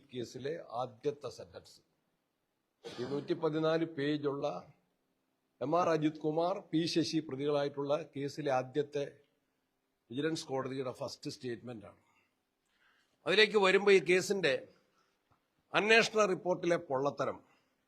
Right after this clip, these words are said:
അത് നിരവധിയായ സ്ഥലങ്ങളിൽ ആവർത്തിച്ചു പറഞ്ഞിട്ടുണ്ട്. അതിന്റെ ചുരുക്കം കാര്യങ്ങൾ മാത്രം ഞാനിവിടെ പറയുകയാണ്.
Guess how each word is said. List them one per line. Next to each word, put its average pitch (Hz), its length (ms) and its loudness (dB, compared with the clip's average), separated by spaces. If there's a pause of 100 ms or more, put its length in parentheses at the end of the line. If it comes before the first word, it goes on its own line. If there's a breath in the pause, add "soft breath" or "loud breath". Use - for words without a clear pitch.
(680)
അത് 196 300 8
നിരവധിയായ 185 640 2
സ്ഥലങ്ങളിൽ 156 600 0
ആവർത്തിച്ചു 131 520 -4
പറഞ്ഞിട്ടുണ്ട്. 101 640 -10 (1160)
അതിന്റെ 151 180 0
ചുരുക്കം 170 500 2
കാര്യങ്ങൾ 151 580 2
മാത്രം 143 540 -6
ഞാനിവിടെ 135 320 -4
പറയുകയാണ്. 110 480 -6